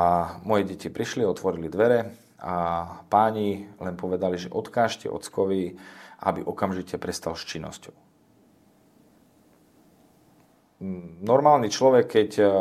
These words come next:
toto počuje, tak vie si hneď vyvodiť nejaký dôsledok, ale proste to chrapunstvo už nemalo, nemalo hranice, tak toto poviem. A čo sa týka toho hľadačíka, jak som povedal, desať rokov,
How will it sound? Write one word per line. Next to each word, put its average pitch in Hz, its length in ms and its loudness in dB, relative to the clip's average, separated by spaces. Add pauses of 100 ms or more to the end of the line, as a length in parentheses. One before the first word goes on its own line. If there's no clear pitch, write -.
toto 127 240 0
počuje, 123 480 0
tak - 320 0 (560)
vie 110 240 2
si 104 240 0
hneď 110 160 0
vyvodiť 95 480 0
nejaký 95 320 -2
dôsledok, 95 640 2
ale 90 160 2
proste 92 320 -6
to - 160 -4
chrapunstvo 92 560 0
už 85 160 -6
nemalo, 85 400 -4 (1040)
nemalo 92 400 -2
hranice, 98 720 2
tak - 240 -12
toto - 240 -10
poviem. 147 400 4 (1120)
A 107 320 8
čo 143 80 4
sa 139 160 6
týka 139 240 4
toho 127 240 6
hľadačíka, 117 560 4
jak 120 160 8
som 120 160 -2
povedal, 101 320 2
desať 98 400 2
rokov, 85 320 -4